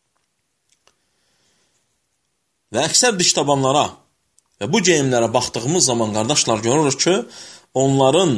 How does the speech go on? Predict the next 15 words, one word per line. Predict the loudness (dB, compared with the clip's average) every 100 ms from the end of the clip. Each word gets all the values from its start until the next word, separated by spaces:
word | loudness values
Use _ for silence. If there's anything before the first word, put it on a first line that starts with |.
| -6 -4
səs | -2 0 -2 -2
çıxartmaqdan | -2 -4 -6 -6 -6 -4 -2 -2 -4 -8 _ _ _ -12
kənar | -6 -2 0
olan | 2 0 0
bir | 0
şey | 0 0
yoxdur. | -2 -4 -12 -16 _ _ _ _ _ _ _ -6
Qadın | -2 0 -2 -2
yeridiyi | -2 -2 -2 -2 -2
zaman | -2 -2 -2 -4 -12 _ _ _ _
taqqıltılarının | -6 -6 -4 -6 -6 -4 -2 -2 0 -2 0
səsi | 0 2 2 2 0 -4 -16 -20 -20 _
hər | -6 -2 0 0
bir | -2 -4
kəsi | -4 -2 -2